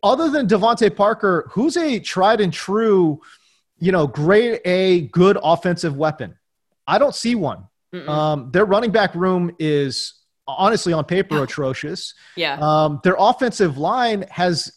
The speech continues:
Speaker 1: gotten way better, uh, under Brian Flores's watch as well. And again, you look at, uh, it's an offensive line that, you know, they, they traded away Laramie Tunsil.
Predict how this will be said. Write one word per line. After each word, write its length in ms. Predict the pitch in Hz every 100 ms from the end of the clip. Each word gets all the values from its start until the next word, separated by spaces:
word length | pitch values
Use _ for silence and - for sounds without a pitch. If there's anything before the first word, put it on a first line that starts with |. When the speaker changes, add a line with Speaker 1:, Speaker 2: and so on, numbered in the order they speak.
| -
Speaker 1:
gotten 540 | 135 170 - 160 123 117
way 260 | 170 294
better, 580 | 190 180 226 170 165 175 - - -
uh, 300 | 143 147 143
under 240 | 165 180 180
Brian 300 | 135 170 175
Flores's 560 | - 160 156 131 127
watch 320 | 120 139 147 -
as 240 | 131 131 113
well. 400 | 120 135 175 -
And 100 | 160
again, 280 | 175 170 226
you 80 | 180
look 200 | 196 214
at, 220 | 196 - _
uh, 120 | 165 165
it's 160 | 170 170
an 80 |
offensive 520 | 160 180 185 160 143 135
line 300 | 180 202 165
that, 260 | 143 - - - _
you 120 | 156
know, 120 | 151
they, 180 | 143 147
they 140 | 143 147
traded 300 | - 170 160
away 180 | 151
Laramie 340 | 143 147 147 131
Tunsil. 460 | 165 190 190 180